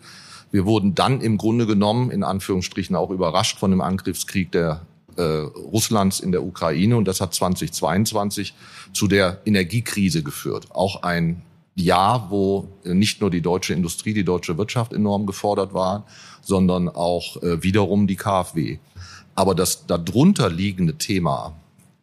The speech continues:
äh, ist etwas, äh, worauf wir uns noch besser einstellen müssen, nämlich eine Kombination von Polykrisen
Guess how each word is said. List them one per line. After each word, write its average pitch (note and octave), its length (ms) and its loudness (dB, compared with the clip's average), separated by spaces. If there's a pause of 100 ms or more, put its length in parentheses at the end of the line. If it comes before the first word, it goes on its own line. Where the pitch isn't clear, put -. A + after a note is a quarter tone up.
äh, F2 240 2
ist F#2 260 -2
etwas, F#2+ 580 0
äh, E2+ 300 -2
worauf F#2 420 0
wir F2 100 0
uns F2 220 -2
noch G2 180 0
besser F#2 320 0
einstellen G2 520 0
müssen, F#2+ 320 0 (300)
nämlich F#2+ 420 2
eine F#2 160 0
Kombination G2+ 800 0
von E2 240 0
Polykrisen C3 960 2